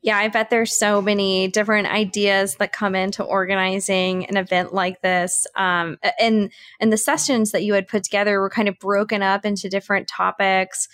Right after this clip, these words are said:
And I thought that that, that was really well curated. Can you talk a little bit about the sessions that were provided at the gathering and w-, what the thought was behind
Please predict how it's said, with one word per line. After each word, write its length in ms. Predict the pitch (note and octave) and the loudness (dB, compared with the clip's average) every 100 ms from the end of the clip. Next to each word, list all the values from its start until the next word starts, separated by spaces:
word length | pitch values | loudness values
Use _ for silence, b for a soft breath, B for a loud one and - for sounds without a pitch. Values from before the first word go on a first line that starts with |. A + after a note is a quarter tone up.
| B B - | B B -4
And 480 | G#3 G3 G3 G3 G3 | 0 0 0 -2 -4
I 60 | |
thought 260 | G3 G#3+ G3+ | -2 -2 0
that 160 | F#3+ F#3+ | -2 0
that, 280 | F#3 F#3 | -2 -2
that 220 | - F#3+ E3 | 0 0 0
was 220 | G3+ G#3 | -4 -2
really 260 | G3 G3 | 0 0
well 300 | F#3+ F#3+ F#3 F#3 | 0 0 0 -4
curated. 920 | - F#3 F3 F3+ F3+ F3 E3+ E3+ F3 | -4 -2 0 0 0 2 0 0 -6
Can 160 | - A3+ | 0 2
you 140 | A#3+ | 2
talk 240 | - D4 F4 | 2 -2 0
a 80 | |
little 260 | D#4 F3+ G3 | 0 2 2
bit 300 | G3 G3 F#3 | 2 2 2
about 640 | F#3 F#3+ F3 F3 F3+ F3+ - B B B B | -2 -2 0 2 2 2 -2 B B B B
the 200 | F3+ F#3+ | -6 -2
sessions 1000 | G3 - F#3+ - - G#3+ G#3 G3+ G3 - - | -2 -2 -2 0 0 0 0 0 -2 -2 -4
that 380 | G3+ F#3+ F3 E3+ | -4 0 0 0
were 120 | G3 | -4
provided 520 | F#3+ G#3 F#3+ E3+ F3+ F3+ | -4 -6 -2 0 0 0
at 160 | F3+ | 0
the 100 | F#3+ | -2
gathering 840 | F#3+ F3 F3 F3+ F3+ F3+ F3 F3 F3 | -2 -2 0 0 0 -2 -2 -2 -4
and 520 | - F#3 F3 F3 F3 b b b _ | -2 -2 0 -2 -6 b b b _
w-, 140 | - - | -16 -16
what 400 | G3 G#3+ A#3 A3+ | -4 0 0 0
the 100 | G3+ | -4
thought 460 | - E3+ E3+ - | 0 0 2 0
was 420 | G3+ G3 G3 G3+ - | 0 2 2 0 -6
behind 840 | F#3 - F#3 F3+ F3 F3 F3+ F#3+ | -8 -6 -2 0 0 -4 -6 -10